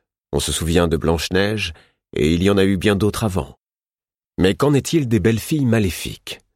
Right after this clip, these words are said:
Plusieurs fois cette année, on m'a raconté des histoires terrifiantes au sujet de merveilleuses épouses s'étant toujours montrées bienveillantes à l'égard des enfants de leur mari,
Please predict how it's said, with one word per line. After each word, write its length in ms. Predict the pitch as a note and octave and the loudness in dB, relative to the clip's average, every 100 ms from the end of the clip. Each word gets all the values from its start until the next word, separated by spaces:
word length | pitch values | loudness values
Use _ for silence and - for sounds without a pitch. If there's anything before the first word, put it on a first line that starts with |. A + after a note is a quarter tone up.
| _ _ _ _ _ _ _ | _ _ _ _ _ _ _
Plusieurs 320 | G2 G#2 A#2+ | 0 2 2
fois 160 | - C3 | 2 2
cette 180 | A2+ G2+ | 2 2
année, 300 | G2+ A#2+ A2 _ _ _ _ - | 2 0 -4 _ _ _ _ 0
on 100 | G2+ | 4
m'a 140 | A2+ | 4
raconté 400 | A2+ A2 A#2 D3 | 2 0 -2 -2
des 220 | G2+ F2+ | -2 -2
histoires 340 | F#2+ - G2 - | -4 -2 -2 0
terrifiantes 720 | C3 G#2+ - E2+ A#1 - - - _ | 0 0 0 -2 -2 -10 -18 -20 _
au 80 | - | -4
sujet 400 | D#2+ F2+ F2 G2+ | -2 -2 2 2
de 120 | E2+ | 2
merveilleuses 720 | E2 F#2 F2 F#2 F2 F2+ D#2+ E2+ | 0 0 2 2 2 2 0 -2
épouses 460 | E2 A2+ B2+ F#2 - - - - | -2 -2 -2 -2 -6 -16 -16 -4
s'étant 260 | A2 G2 | 0 0
toujours 340 | - G2+ G#2+ G2 | 0 0 2 4
montrées 360 | F#2+ - F#2+ | 2 2 0
bienveillantes 640 | E2+ G2+ F#2 F2+ F2+ E2+ D#2 | 2 2 2 2 2 0 0
à 60 | |
l'égard 340 | C#2 C#2+ D2+ D2 | 0 0 0 -2
des 180 | C2+ | -4
enfants 240 | D2+ - D2 | -4 -4 -2
de 80 | C#2 | 0
leur 200 | C#2+ D2+ | 0 0
mari, 360 | D2 D2 A#2 | -2 0 -4